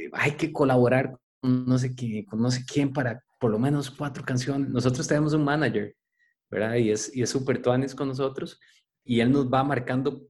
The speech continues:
cómo se mueve la industria, ¿verdad? Y entonces nosotros decidimos, bueno, ¿lo hacemos o no lo hacemos? Y por eso seguro no somos famosos, <laughs> porque, porque cada, cada vez que el MAE nos propone algo, yo digo, pero es que eso, eso es la misma cosa de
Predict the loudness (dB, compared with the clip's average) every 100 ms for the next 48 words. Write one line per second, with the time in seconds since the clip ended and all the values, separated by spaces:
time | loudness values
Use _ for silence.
0 | _ -2 -2 0 -2 0 0 0 -2 -4
1 | -6 -8 -10 -12 -8 -6 -6 -4 -6 0
2 | 2 4 2 2 2 4 4 4 4 2
3 | -2 -4 -4 -2 -2 -2 -2 -2 -2 -2
4 | -4 -10 -14 -10 -2 0 0 0 0 2
5 | 2 2 0 0 -2 -8 -14 -16 -6 -2
6 | -2 2 0 2 0 0 -2 2 2 4
7 | -2 0 2 4 4 2 -2 2 6 6
8 | 4 4 4 6 6 4 4 2 2 0
9 | 2 2 2 2 2 0 0 -2 -4 -8
10 | -12 0 2 4 2 -4 -8 -8 -8 -6
11 | -6 0 0 0 0 0 4 6 6 6
12 | 2 0 0 -2 0 0 -2 -4 -10 -8
13 | -6 -4 -4